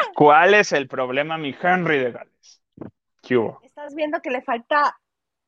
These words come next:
Speaker 2: así para encuerarse a este señor y tú le das
Speaker 1: No me,
Speaker 2: cuerda, pues.
Speaker 1: no me puse, no me puse el arnés hoy, pero, pero prometo que el próximo viernes vemos.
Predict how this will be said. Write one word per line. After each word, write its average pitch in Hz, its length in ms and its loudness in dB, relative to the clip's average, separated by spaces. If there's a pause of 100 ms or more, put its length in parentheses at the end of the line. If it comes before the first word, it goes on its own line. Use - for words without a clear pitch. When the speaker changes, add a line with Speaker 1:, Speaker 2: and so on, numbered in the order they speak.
(260)
Speaker 2:
así 240 580 -2
para 277 160 0
encuerarse 220 480 0
a - 20 -14
este 277 180 -8
señor 220 360 -8
y 202 80 -10
tú 196 140 -10
le 208 120 0
das 214 260 4
Speaker 1:
No - 160 4
me, 180 60 2
Speaker 2:
cuerda, 254 220 -4
pues. 165 300 -16
Speaker 1:
no 165 160 2
me 202 120 2
puse, 190 460 0
no 156 120 -4
me 196 100 -2
puse 175 240 -4
el 139 80 4
arnés 131 400 4
hoy, 139 160 6
pero, 104 340 -8 (200)
pero 110 280 -4
prometo 113 420 -8
que 110 80 -10
el 98 60 -10
próximo 117 380 -6
viernes 104 360 -8
vemos. - 420 -18